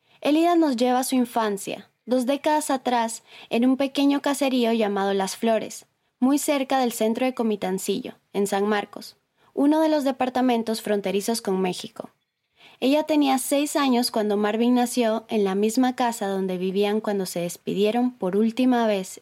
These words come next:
ese año. Es una casa de adobe de dos ambientes con piso de tierra y dos colchones en el suelo que hasta enero de dos mil veintiuno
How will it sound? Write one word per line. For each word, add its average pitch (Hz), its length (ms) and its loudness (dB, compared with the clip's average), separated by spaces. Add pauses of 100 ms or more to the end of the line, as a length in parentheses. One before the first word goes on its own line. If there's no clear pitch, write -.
ese 175 280 -4
año. 165 340 -8 (920)
Es 254 140 0
una 294 220 4
casa 277 280 0
de 262 120 2
adobe 240 400 2
de 233 180 2
dos 208 220 -2
ambientes 214 680 0
con 208 220 -4
piso 208 240 0
de 220 140 2
tierra 220 580 -2
y 226 140 0
dos 226 160 0
colchones 269 560 0
en 254 100 2
el 214 140 2
suelo 220 420 0
que 202 120 -4
hasta 196 180 -4
enero 214 260 2
de 254 80 2
dos 240 240 0
mil 226 140 4
veintiuno 220 680 0